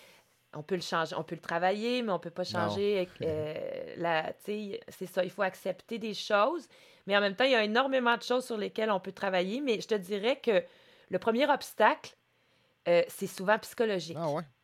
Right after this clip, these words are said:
Speaker 1: OK ? Parce que dans le fond, bien sûr, parce qu'en fait, chanter, c'est très lié aux images mentales. C'est très,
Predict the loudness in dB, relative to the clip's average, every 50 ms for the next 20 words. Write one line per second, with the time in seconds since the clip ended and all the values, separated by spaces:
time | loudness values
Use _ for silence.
0 | _ _ -20 -20 -14 -10 -10 -8 -6 -6 -6 -4 0 2 2 2 2 2 0 0
1 | 2 0 0 -2 _ _ _ _ -2 0 0 0 0 -2 -2 -2 0 0 -2 -6
2 | -12 -20 -20 -12 -6 -6 -6 -4 0 0 0 0 0 0 -2 -2 -2 -2 0 2
3 | 2 2 0 -2 -4 -4 -4 -6 -8 -12 -6 -2 0 2 2 2 0 -2 -2 0
4 | 0 2 0 0 -2 -4 -2 -2 -2 -2 -2 -2 -2 -2 -2 -4 -4 -6 -6 -6
5 | -8 -8 -10 -8 -4 2 4 4 4 4